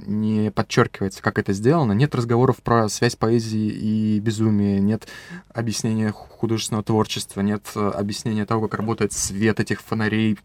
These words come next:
Петербурга, нет вот этого всего. Оно просто всё работает. Это всё просто складывается. И в этом смысле квинтэссенция, наверное, действительно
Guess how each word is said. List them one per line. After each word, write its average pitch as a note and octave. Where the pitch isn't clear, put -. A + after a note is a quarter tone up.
Петербурга, G#2
нет A#2+
вот -
этого G2
всего. -
Оно C3+
просто D3
всё -
работает. G2+
Это -
всё -
просто -
складывается. F#2
И G2
в -
этом B2+
смысле C3
квинтэссенция, B2
наверное, A2
действительно G#2+